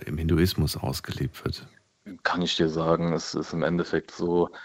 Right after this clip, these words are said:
Speaker 2: also der Hinduismus, ja, es wird ja, also es gibt ja insgesamt über dreitausend Götter und man sagt dann, dass der Gott oder der Gott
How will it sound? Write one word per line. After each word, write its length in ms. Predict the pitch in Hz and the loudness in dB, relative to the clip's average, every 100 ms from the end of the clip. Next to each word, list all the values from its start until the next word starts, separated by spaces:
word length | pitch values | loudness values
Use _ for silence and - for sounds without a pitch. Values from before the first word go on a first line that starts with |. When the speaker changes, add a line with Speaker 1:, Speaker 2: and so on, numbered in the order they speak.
| - - _ | -18 -20 _
Speaker 2:
also 260 | - 90 82 | -4 -4 -2
der 100 | 82 | -2
Hinduismus, 800 | 87 87 85 98 - 92 80 - | 2 2 4 2 2 0 0 -4
ja, 280 | 82 80 87 | -4 2 2
es 240 | 80 - | 2 -4
wird 200 | 85 - | -8 -4
ja, 320 | 85 82 80 78 - _ - - - - | -2 2 0 -2 -12 _ -20 -18 -20 -6
also 240 | - 90 87 | 2 4 4
es 80 | - | 0
gibt 180 | 107 | 6
ja 60 | 92 | 6
insgesamt 840 | 85 92 90 - 82 87 85 82 _ - _ _ - | 6 2 0 0 4 4 2 -2 _ -20 _ _ -2
über 200 | 101 92 | 8 8
dreitausend 560 | - 92 90 85 80 78 | 10 6 6 2 0 4
Götter 340 | 90 101 85 | 6 10 8
und 100 | 82 | 8
man 180 | 80 76 | 2 2
sagt 300 | 82 82 82 | 2 2 0
dann, 180 | 80 78 | -2 -4
dass 280 | 85 - - | -6 -8 -2
der 260 | 80 85 | 2 2
Gott 240 | 82 82 - | 2 0 0
oder 160 | 78 | -2
der 260 | 73 80 82 | 0 2 4
Gott 220 | 87 82 | 4 2